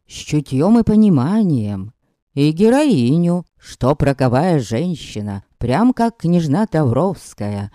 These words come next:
черноглазая, чернокосая, и с трагической судьбой.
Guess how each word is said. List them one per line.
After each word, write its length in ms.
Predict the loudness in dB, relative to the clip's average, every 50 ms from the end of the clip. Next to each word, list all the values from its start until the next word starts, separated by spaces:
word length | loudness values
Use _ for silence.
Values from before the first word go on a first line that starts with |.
| _ _ _
черноглазая, 1040 | -4 -2 0 2 2 2 2 0 0 0 -2 -2 -2 -2 -2 -4 -2 -2 -2 -2 -2
чернокосая, 1400 | -2 -2 -2 0 2 2 2 0 0 -2 -4 -2 0 0 -2 -2 -4 -8 -10 -10 -8 -8 -8 -8 -10 -10 -12 _ _ _ _ _
и 220 | -4 0 0 0
с 60 | 0 0
трагической 920 | 0 0 2 2 2 2 2 2 2 0 -2 -2 0 0 2 2 2 0
судьбой. 800 | 0 -2 -2 -2 -2 -2 -2 -2 0 0 -2 -2 -4 -8 -12